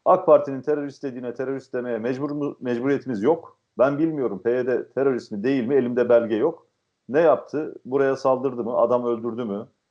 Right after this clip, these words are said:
Bomba mı patlattı?" diyor Türkiye için. "Bilmiyorum yani ama belli ki ak Parti hükümeti bunu biliyor ve terörist diyor ama dünyada P Y D'ye terörist diyen başka hiç kimse yok."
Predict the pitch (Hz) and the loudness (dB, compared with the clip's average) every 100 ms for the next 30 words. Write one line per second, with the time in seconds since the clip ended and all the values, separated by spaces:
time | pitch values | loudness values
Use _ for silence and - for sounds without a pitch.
0 | _ 95 131 143 151 139 117 - 98 - | _ 0 0 2 -2 0 -2 0 -4 -4
1 | 90 95 117 147 107 - 92 82 - 170 | -14 -10 -8 -8 -14 -12 -10 -10 -10 -16
2 | - _ _ _ _ - 180 196 160 123 | -16 _ _ _ _ -6 -2 2 2 4
3 | 117 104 101 156 160 147 151 165 160 151 | 2 2 0 -2 -4 0 2 2 2 -2
4 | - 175 151 156 - 151 147 135 127 131 | 0 2 4 2 4 4 4 -6 -8 -10
5 | 127 139 143 139 147 147 151 147 147 143 | -8 -8 -8 -6 -4 0 2 2 2 0
6 | 143 143 - 113 139 139 127 147 147 135 | 0 -6 -10 -2 0 0 -4 2 2 2
7 | 120 139 139 135 120 110 139 139 123 - | 0 -2 0 -2 -2 -2 -2 -2 -4 -8
8 | 113 101 123 123 117 139 - 107 107 156 | -6 0 2 2 -2 -8 -10 -14 -6 2
9 | 139 - | 2 2